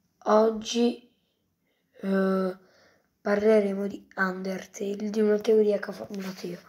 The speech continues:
Per chi non lo sapesse, non ne ho mai parlato in nessuno dei video.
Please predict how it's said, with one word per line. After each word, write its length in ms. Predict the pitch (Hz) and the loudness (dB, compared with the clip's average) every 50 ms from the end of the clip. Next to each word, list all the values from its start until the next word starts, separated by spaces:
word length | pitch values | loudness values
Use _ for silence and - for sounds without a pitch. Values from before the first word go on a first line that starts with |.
| - - - - - - _ | -20 -20 -20 -20 -20 -20 _
Per 140 | - - - | -16 -10 -2
chi 120 | - 277 | 2 6
non 160 | 254 254 240 | 6 8 6
lo 80 | 233 226 | 6 4
sapesse, 680 | 214 - 202 - - 220 226 - - - 240 214 - - - | 2 -2 -6 -8 -8 -8 -8 -8 -8 -10 -12 -14 -14 -18 -18
non 260 | 214 196 196 190 190 | -16 -12 -12 -10 -10
ne 80 | 190 190 | -10 -10
ho 20 | |
mai 180 | 190 196 202 196 | -10 -8 -8 -8
parlato 360 | 196 202 196 196 196 196 - | -6 -6 -4 -4 -4 -4 -6
in 80 | 185 185 | -8 -8
nessuno 400 | 185 180 - - 226 214 208 196 | -8 -10 -10 -8 -8 -6 -6 -6
dei 160 | 196 202 208 | -4 -6 -6
video. 420 | 202 202 208 214 208 226 220 226 | -6 -6 -6 -4 -4 -4 -6 -6